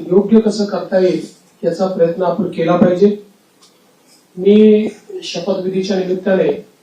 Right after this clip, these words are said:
माननीय पवार साहेब असतील, माननीय उद्धवजी ठाकरे असतील,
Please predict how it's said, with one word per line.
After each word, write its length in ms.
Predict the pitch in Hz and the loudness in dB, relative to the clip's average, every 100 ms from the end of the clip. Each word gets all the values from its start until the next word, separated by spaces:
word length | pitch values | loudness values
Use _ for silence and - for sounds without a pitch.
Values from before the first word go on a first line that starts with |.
| _ _ _ _ _ _ _ _ | _ _ _ _ _ _ _ _
माननीय 400 | 165 175 175 180 | -8 -4 -2 -2
पवार 340 | - 165 180 180 | 0 2 2 2
साहेब 260 | 185 170 | 0 0
असतील, 480 | 170 - 175 170 170 - _ _ _ _ _ _ - | -2 -4 -6 -4 -8 -14 _ _ _ _ _ _ -10
माननीय 320 | 165 165 165 | -6 -2 0
उद्धवजी 420 | 160 165 175 185 185 | -2 -2 -2 0 0
ठाकरे 320 | 160 156 170 | -2 -4 -2
असतील, 460 | 160 - 165 160 | -2 -2 -6 -4